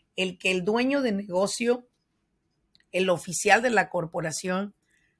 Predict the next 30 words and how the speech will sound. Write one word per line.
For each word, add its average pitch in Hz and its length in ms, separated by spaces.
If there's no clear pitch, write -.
alguien 320 380
llega 233 380
y 190 80
le 175 120
ofrece 175 380
un 196 80
seguro 185 460
médico, 160 480
¿no? 196 200
De 170 240
cualquier 180 640
compañía. 165 640
Lo 185 180
compra 294 480
y 233 80
lo 220 180
quiere 240 260
pagar 190 520
con 185 200
el 165 140
dinero 160 540
de 160 180
su 160 220
empresa. 151 520
Yo 233 100
te 311 120
pregunto 202 560
algo 175 240
a 160 120
ti. 147 220